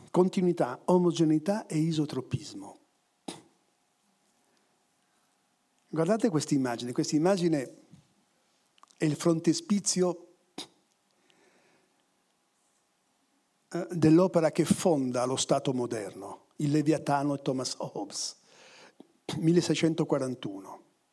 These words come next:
Voi sapete che quello sbruffone di, di, di Cartesio diceva che lui non aveva bisogno, lo scrive proprio, eh, non aveva bisogno di leggere i libri davvero, gli bastava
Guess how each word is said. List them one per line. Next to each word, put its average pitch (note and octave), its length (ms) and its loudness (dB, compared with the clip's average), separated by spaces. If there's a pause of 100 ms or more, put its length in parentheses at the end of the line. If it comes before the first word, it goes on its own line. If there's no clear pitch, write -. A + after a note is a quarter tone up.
(760)
Voi E3 120 2
sapete D#3+ 440 2
che C#3 420 2 (260)
quello C#3+ 260 2
sbruffone D#3 680 4
di, C3 260 0
di, B2 240 -2
di B2 160 -6
Cartesio A#2 1000 -8 (520)
diceva D3+ 480 0
che E3 160 0
lui E3 300 2
non C3+ 160 -2
aveva D#3+ 280 2
bisogno, A#2+ 840 -2 (220)
lo D#3+ 60 2
scrive G#3 260 -2
proprio, C3+ 480 -4
eh, E3+ 100 -6 (380)
non D#3+ 140 4
aveva G3 240 4
bisogno D3 500 2
di B2+ 160 -4
leggere B2 380 -4
i B2 40 -4
libri A#2+ 280 -6
davvero, A#2 600 -6
gli E3 140 2
bastava D3+ 800 2